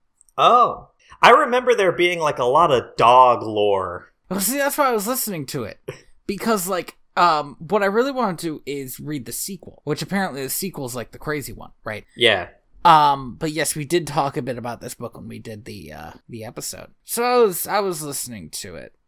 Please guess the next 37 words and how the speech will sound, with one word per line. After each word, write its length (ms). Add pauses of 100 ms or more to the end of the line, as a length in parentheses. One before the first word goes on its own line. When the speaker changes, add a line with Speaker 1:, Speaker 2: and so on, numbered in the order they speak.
(140)
Speaker 2:
and 140
I 120
got 260
to 160
a 80
point 240
where 80
I 80
was 140
like, 240
"I 160
gotta 200
turn 260
this 200
off 200
for 160
a 40
while," 300
because 440
the 180
whole 160
time, 480 (160)
it 140
is, 340
like, 420 (580)
constantly 1080
old-timey 880
sexist. 920 (300)
Speaker 1:
<laughs> 180 (800)
Speaker 2:
Like, 160
it 120
talks 340
about 320
how 220
Pongo 1000 (260)
and 240
Missus, 960